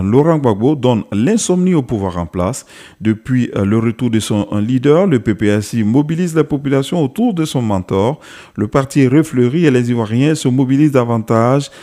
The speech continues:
à chacune des sorties de ce parti. Ce qui inquiète et trouble le sommet des tenants du pouvoir, commente le temps. D'ailleurs, c'est ce qui crée depuis un moment le sentiment de la perte du pouvoir R H D P aux dirigeants, d'où,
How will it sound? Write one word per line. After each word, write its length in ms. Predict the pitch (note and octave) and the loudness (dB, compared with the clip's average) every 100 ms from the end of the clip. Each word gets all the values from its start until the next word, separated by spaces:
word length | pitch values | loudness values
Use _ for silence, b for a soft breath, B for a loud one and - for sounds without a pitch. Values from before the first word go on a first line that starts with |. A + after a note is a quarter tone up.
| B B | B B
à 100 | G#2+ | -6
chacune 380 | G#2 D#3 - E3+ | -2 -2 0 2
des 100 | C#3 | 2
sorties 380 | - G#2 - D#3 | 0 -4 -4 0
de 100 | D3 | 0
ce 140 | D3+ | 0
parti. 480 | C3 B2+ - F#2+ E2+ B B B | -2 -4 -6 -12 -12 B B B
Ce 100 | - | -12
qui 220 | F#2 B2 | -6 -2
inquiète 480 | A#2 G#2+ C3 - - _ - | -2 2 2 0 -6 _ -2
et 80 | G#2+ | -2
trouble 400 | - G3+ G#3 D3 | 2 2 4 2
le 40 | |
sommet 340 | A#2+ G#2+ A2+ | 0 0 0
des 120 | G2 F#2 | 0 -2
tenants 400 | G2 G2 F#2+ - - | -4 -4 -4 -8 -12
du 260 | F#2 A2 | -6 -6
pouvoir, 720 | A#2+ D3+ C#3 D#3 F#3 A#3+ C#4 - | -2 -2 0 2 2 2 -2 -4
commente 480 | G2+ A2+ C#3+ - - | -2 -2 -4 -8 -10
le 240 | A2+ B2+ D#3+ | -4 -2 -2
temps. 200 | A2+ F#2+ | -4 -4
D'ailleurs, 400 | B2 G2+ A#2 D3 | -2 0 0 -2
c'est 140 | A2+ | -4
ce 100 | G2 | -6
qui 200 | G#2 A#2+ | -8 -8
crée 200 | A2 D#3 | -4 -2
depuis 280 | A#2+ A#2 B2 | 0 -2 -4
un 60 | A#2+ | -4
moment 360 | G#2+ G2+ B2+ b b b - | -4 -6 -8 b b b -2
le 120 | A2 | 0
sentiment 440 | - D3 D3 D3+ | 2 -2 0 0
de 80 | C#3 | 2
la 120 | G#2 | 2
perte 320 | G2 D#3+ F3+ A#2 | 2 0 -2 -2
du 140 | A#2+ | -4
pouvoir 540 | A2 G#2+ G2 G#2+ B2+ - | -2 -2 2 4 2 2
R 120 | A2+ | 0
H 180 | F#2+ F#2 | 0 0
D 100 | G2+ | -2
P 280 | G2 D3 D#3 | 0 2 2
aux 100 | B2 | 0
dirigeants, 580 | G#2 A2+ G2 F2+ G#2+ B2+ B B B - | 0 0 0 -2 -2 -4 B B B -12
d'où, 340 | G#2 B2+ D3+ | -4 -2 -2